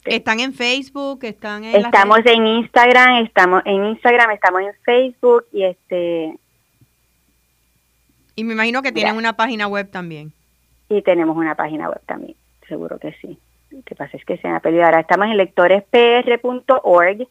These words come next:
Speaker 1: Ok.
Speaker 2: Eh, o puede ser info at lectorespr punto org también. Eh,
Speaker 1: Que pueden buscar información y si, y si, y si les gustaría, ¿verdad? Talleres de alguna forma, eh,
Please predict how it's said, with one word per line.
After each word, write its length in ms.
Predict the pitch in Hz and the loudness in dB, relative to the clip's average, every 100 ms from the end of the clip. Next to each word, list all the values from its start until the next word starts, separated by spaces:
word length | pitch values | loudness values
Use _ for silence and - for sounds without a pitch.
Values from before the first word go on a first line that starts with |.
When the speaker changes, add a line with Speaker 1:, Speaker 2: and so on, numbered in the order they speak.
| _ - | _ -14
Speaker 1:
Ok. 200 | 170 175 156 262 269 _ _ _ _ _ _ _ _ _ _ _ _ | -12 -10 -12 -12 -16 _ _ _ _ _ _ _ _ _ _ _ _
Speaker 2:
Eh, 560 | - 190 180 175 170 165 220 185 | -4 -2 -2 -4 -6 -10 -10 -8
o 140 | 170 | -8
puede 220 | - - | -8 -8
ser 140 | - 220 | -4 -4
info 420 | 220 226 247 208 | -4 -8 -6 2
at 140 | 185 175 | 2 2
lectorespr 800 | 170 - 170 180 - 185 190 190 | -4 -6 -8 -8 -6 -4 -4 -6
punto 360 | 190 185 190 | -6 -4 -2
org 160 | 190 190 _ | -2 -4 _
también. 420 | 208 220 175 165 - _ _ _ _ _ _ _ _ _ | -16 -10 -8 -8 -12 _ _ _ _ _ _ _ _ _
Eh, 720 | 190 165 160 151 143 135 - - - | -6 -2 0 -2 -4 -8 -12 -18 -12
Speaker 1:
Que 120 | 208 | -10
pueden 280 | 208 208 226 | -6 -6 -6
buscar 260 | 262 269 | -6 -6
información 720 | 269 269 262 269 269 302 285 277 | -6 -6 -6 -6 -8 -6 -6 -6
y 80 | |
si, 560 | 262 226 196 190 180 175 | -10 -10 -10 -8 -10 -12
y 140 | 190 185 | -14 -14
si, 300 | 214 196 - _ | -14 -16 -18 _
y 100 | 175 | -18
si 120 | 226 | -12
les 120 | 190 | -10
gustaría, 520 | 190 185 175 175 339 | -10 -12 -12 -10 -8
¿verdad? 340 | 254 160 185 226 | -8 -8 -8 -8
Talleres 500 | 180 165 220 233 220 | -8 -8 -8 -8 -10
de 80 | 180 | -12
alguna 280 | 165 185 | -12 -12
forma, 440 | 208 254 254 185 170 _ _ _ _ | -10 -10 -8 -10 -14 _ _ _ _
eh, 680 | 185 180 170 160 143 131 | -8 -6 -6 -6 -8 -12